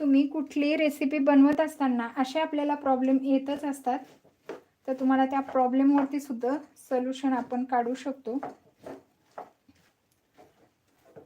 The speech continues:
काय असतं, थोडंसं पाकामध्ये मागे पुढे झालं की आपल्याला असे प्रॉब्लेम येऊ शकतात. त्यामुळे तुम्ही काय करायचं, अशा टायमाला पुन्हा एकदा ते मुरमुरे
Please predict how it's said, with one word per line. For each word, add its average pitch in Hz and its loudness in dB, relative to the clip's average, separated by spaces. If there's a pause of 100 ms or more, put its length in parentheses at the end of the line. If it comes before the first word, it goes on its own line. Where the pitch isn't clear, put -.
(1800)
काय 294 4
असतं, 285 0
थोडंसं 294 2
पाकामध्ये 269 4
मागे 247 0
पुढे 285 0
झालं 277 0 (100)
की 254 -2
आपल्याला 240 2
असे 247 -2
प्रॉब्लेम 247 -2
येऊ 262 -2
शकतात. 262 -10 (720)
त्यामुळे 339 -4
तुम्ही 320 -6
काय 294 0
करायचं, 233 -2
अशा 277 -4
टायमाला 262 2
पुन्हा 269 0
एकदा 254 0
ते 262 -2
मुरमुरे 247 -2